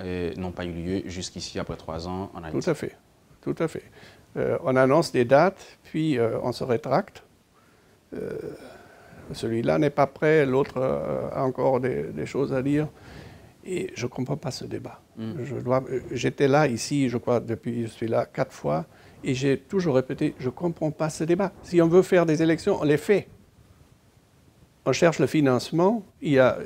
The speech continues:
Speaker 2: il y a beaucoup de bailleurs qui sont prêts, qui, qui ont déjà versé des sommes, en
Speaker 1: Mm.
Speaker 2: fait.
Speaker 1: Mais le, le, le, en fait, le blocage, c'est l'aspect politique de la question.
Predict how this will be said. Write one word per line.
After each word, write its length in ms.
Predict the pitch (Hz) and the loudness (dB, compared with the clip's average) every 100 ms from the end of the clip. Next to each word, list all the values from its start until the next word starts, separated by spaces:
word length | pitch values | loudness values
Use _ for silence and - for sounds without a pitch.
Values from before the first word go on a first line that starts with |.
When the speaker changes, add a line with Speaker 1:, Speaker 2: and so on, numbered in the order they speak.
| - - 143 | -10 -8 -2
Speaker 2:
il 60 | 135 | 0
y 20 | |
a 40 | |
beaucoup 300 | 131 170 - | 0 0 0
de 80 | 147 | 2
bailleurs 420 | 127 123 131 147 135 | 4 4 4 2 0
qui 120 | 127 | -6
sont 180 | - 123 | -2 -2
prêts, 420 | - 143 160 180 131 | 0 2 2 0 -8
qui, 140 | - 123 123 | -10 -10 -10
qui 200 | 147 127 | -6 0
ont 80 | 139 | 0
déjà 400 | 131 185 165 131 | 6 6 8 6
versé 340 | 131 120 185 | 4 2 0
des 140 | 160 120 | 0 2
sommes, 320 | 208 220 127 - | 2 2 0 -8
en 60 | 104 | -8
Speaker 1:
Mm. 20 | |
Speaker 2:
fait. 200 | 110 - - - - - _ | -6 -6 -10 -20 -20 -20 _
Speaker 1:
Mais 100 | 101 | -2
le, 160 | 117 117 | 2 2
le, 160 | 113 107 | 2 0
le, 160 | 107 | 2
en 100 | 95 | 0
fait, 120 | 95 87 - - - - | -2 -6 -10 -20 -18 -6
le 80 | |
blocage, 460 | 101 123 165 123 90 | 4 4 6 2 0
c'est 160 | - 110 | -4 -2
l'aspect 380 | 101 - 120 107 | 0 0 -2 -2
politique 480 | - 139 113 151 | 0 0 2 0
de 80 | 110 | 0
la 80 | 98 | -2
question. 340 | - - 123 | -4 -6 -6